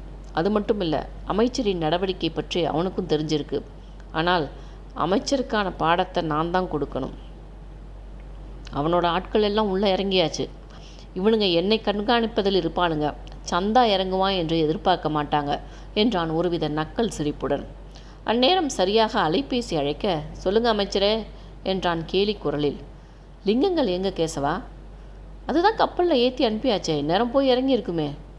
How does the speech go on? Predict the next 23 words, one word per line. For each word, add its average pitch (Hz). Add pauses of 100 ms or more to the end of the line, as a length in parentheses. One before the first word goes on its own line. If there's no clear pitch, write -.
(600)
"மரியாதையா 196
சொல்லு, 180
லிங்கங்கள் 175
எங்க?" 151 (540)
"என்ன 185
அமைச்சரே 220
இப்படி 208
கேக்குறீங்க? 214 (540)
ஒரு 254
நிமிஷம் 277
இருங்க, 185
ரிச்சிக்கு 294
கால் 196
பண்ணிட்டு 190
கேட்டு 165
வரேன்." 151 (680)
"கேசவா, 180 (280)
சும்மா 214
நடிக்காத. 175 (400)
ரிச்சியை 226
தூக்கியாச்சுன்னு 214
உனக்கு 185
தெரியும்." 170